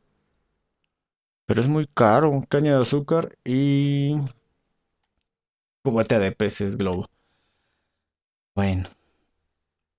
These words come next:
Yo no quería hacer esto, pero vamos a tener que hacerlo. Yo quiero esas cuerdas, la verdad. <gasps> No, a la llama no. No, tú no, tú no. Ahí está.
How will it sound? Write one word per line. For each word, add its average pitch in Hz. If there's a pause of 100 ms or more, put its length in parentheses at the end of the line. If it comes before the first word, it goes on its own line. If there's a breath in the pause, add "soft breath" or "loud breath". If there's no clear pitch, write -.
(320)
Yo 156
no 156
quería 143
hacer 127
esto, 117
pero 113 (180)
vamos 113
a 98
tener 95
que -
hacerlo. 98
Yo 104
quiero 104
esas 98
cuerdas, 92
la 90
verdad. 82 (2500)
<gasps> 113
No, 190
a 185
la 175
llama 175
no. 165 (420)
No, 143
tú 147
no, 131
tú 127
no. 117 (880)
Ahí 85
está. -